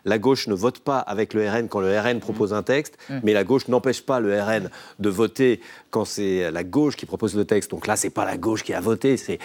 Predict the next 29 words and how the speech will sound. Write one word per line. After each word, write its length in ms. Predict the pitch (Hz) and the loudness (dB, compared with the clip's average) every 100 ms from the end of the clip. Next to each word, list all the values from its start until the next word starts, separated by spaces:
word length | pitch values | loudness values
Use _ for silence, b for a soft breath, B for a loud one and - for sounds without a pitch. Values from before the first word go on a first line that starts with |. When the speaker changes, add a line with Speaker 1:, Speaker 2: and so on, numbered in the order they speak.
| B B | B B
Speaker 1:
le 140 | 95 101 | 2 2
R 100 | 113 | 4
N 100 | 127 | 2
a 60 | 92 | 0
voté 640 | 87 113 - 127 131 127 B B - | -2 -2 2 6 6 4 B B 0
pour. 220 | 120 117 | 2 4
Mais 100 | 131 | 4
enfin, 240 | 123 131 - B | 4 0 -2 B
quand 160 | 139 | 2
on 60 | 135 | 4
dépose 420 | 127 127 147 117 | 2 4 2 4
un 80 | 98 | 2
texte 340 | - 123 - 98 | 2 0 2 -2
de 120 | 98 | 0
rejet, 540 | 95 110 110 151 165 - | 4 4 4 2 2 -6
ça 160 | - | -2
veut 60 | 107 | 0
dire 120 | 135 | 0
qu'on 180 | - - | 0 0
espère 600 | - - 202 196 123 76 87 | 0 2 2 4 2 0 0
les 140 | 107 | 0
voix 160 | 107 127 | 4 2
de 80 | 98 | 2
toute 220 | - 113 | -2 -2
l'opposition. 460 | 101 98 87 110 | -2 -4 -8 -8
Et 40 | 107 | -6
le 60 | |
problème 360 | - 135 151 123 | -4 0 0 2
de, 200 | 104 98 | 2 0